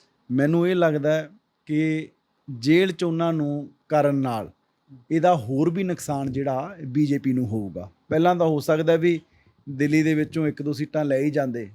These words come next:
ਪਰ ਜਿੱਦਣ ਦਾ ਅਰਵਿੰਦ ਜੀ ਨੂੰ ਅੰਦਰ ਕੀਤਾ, ਤੁਸੀਂ ਦਿੱਲੀ ਦੇ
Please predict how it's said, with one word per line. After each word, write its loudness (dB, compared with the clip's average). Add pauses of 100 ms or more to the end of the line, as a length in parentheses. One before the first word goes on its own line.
ਪਰ -2
ਜਿੱਦਣ -4
ਦਾ 2
ਅਰਵਿੰਦ -4
ਜੀ 0
ਨੂੰ -2
ਅੰਦਰ -6
ਕੀਤਾ, -8
ਤੁਸੀਂ -4
ਦਿੱਲੀ -2
ਦੇ -4